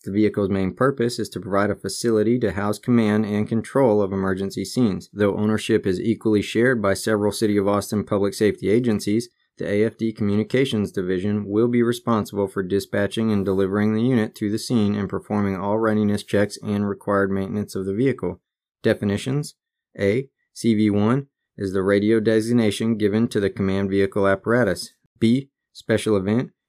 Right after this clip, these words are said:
is a large-scale pre-planned public event. C. Emergent event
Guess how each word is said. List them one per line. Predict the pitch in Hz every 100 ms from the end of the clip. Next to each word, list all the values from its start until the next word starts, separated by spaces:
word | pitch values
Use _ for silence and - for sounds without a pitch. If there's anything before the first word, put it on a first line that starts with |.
| -
is | 101
a | 95
large-scale | 95 110 113 - 113 113
pre-planned | - 131 127 - 110 107
public | - 101 101 98
event. | 101 92 80 - _ _ _ -
C. | - 120 139 139 _ -
Emergent | 104 101 110 123
event | 127 135 156